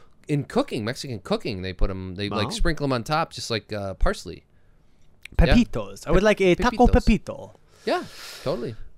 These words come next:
Speaker 2: All right, well, that'll do it.
Speaker 1: We, uh, we're done with pumpkins. That was quick pumpkin
Speaker 2: Well,
Speaker 1: talk.
Speaker 2: you said you wanted a minute. It's been a minute,
Speaker 1: It has
Speaker 2: so.
Speaker 1: not been a minute. What, what is time, like, speeding up?
Speaker 2: It's been, it's right about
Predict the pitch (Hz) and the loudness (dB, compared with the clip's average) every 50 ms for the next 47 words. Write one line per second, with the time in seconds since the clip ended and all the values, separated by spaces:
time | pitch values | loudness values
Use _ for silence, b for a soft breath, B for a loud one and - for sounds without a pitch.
0 | - - - - - - 262 277 214 160 165 170 180 196 220 208 175 170 175 190 | -20 -20 -20 -4 2 4 4 4 4 4 6 6 8 8 6 6 6 6 6 6
1 | 202 196 185 175 170 156 147 151 160 160 160 160 156 165 156 151 156 170 202 226 | 6 6 4 2 2 -2 -6 -8 -8 -8 -10 -12 -14 -12 -2 2 4 4 6 4
2 | 190 147 - - 135 135 127 143 139 127 131 123 - 127 120 127 147 147 - - | 4 2 -2 -6 -6 -2 -2 -2 0 0 -2 0 0 0 2 2 0 4 4 4
3 | - 131 - 180 156 139 139 165 156 - - - - - - - 120 139 156 - | 2 4 -2 -4 -2 0 0 0 -2 -6 -6 -6 -6 -4 -4 -6 -6 -6 -4 -6
4 | - - 185 208 214 190 208 233 220 - - 247 247 220 190 160 160 170 175 147 | -4 0 2 2 4 6 6 6 6 6 4 2 2 2 2 2 2 2 4 2
5 | 123 123 131 160 143 127 123 131 - - - 156 139 120 123 127 110 98 98 - | 2 2 2 2 2 0 -2 -4 -4 -4 -4 -4 -2 -4 -4 -6 -6 -8 -10 -12
6 | - - 147 143 139 117 107 143 151 139 123 - - 120 113 110 110 110 113 117 | -8 -4 0 0 2 2 2 2 4 4 2 2 0 -4 -4 -2 -2 -2 0 0
7 | 113 110 110 110 107 120 127 131 226 202 226 220 151 117 - - 156 156 160 170 | 0 0 -2 -2 -4 -4 -2 -2 -2 0 -2 -2 -2 -4 -4 -4 0 0 2 2
8 | 170 160 143 123 - - - - 151 160 147 127 120 135 196 240 - - - - | 2 0 0 -2 -4 -10 -8 -6 -6 -4 -2 -2 0 -2 -2 -2 -2 -2 -2 -2
9 | - 180 - - - - - 202 196 202 170 143 139 131 _ - 170 170 165 - | -2 -6 -14 -16 -20 -14 -14 -14 -14 -14 -18 -20 -20 -20 _ -12 -10 -10 -10 -12
10 | 143 147 160 180 190 180 - _ _ _ _ _ _ 147 147 139 160 160 160 160 | -6 -4 -2 -2 -2 -6 -12 _ _ _ _ _ _ -10 -10 -6 -2 -2 -2 -2
11 | 165 160 | -2 -6